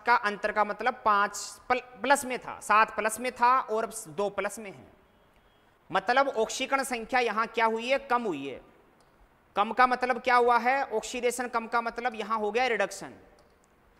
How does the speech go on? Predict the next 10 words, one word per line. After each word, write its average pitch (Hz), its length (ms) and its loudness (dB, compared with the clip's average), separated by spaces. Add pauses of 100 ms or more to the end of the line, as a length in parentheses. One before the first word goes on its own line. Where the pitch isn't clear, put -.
(120)
और 185 100 0
रिडक्शन 208 420 0
तब 262 200 2
होता 220 260 4
है 233 80 4
जब 233 160 0
इलेक्ट्रॉन 226 440 -2
ग्रहण 214 240 0
करता 170 320 -4
है। 120 220 -8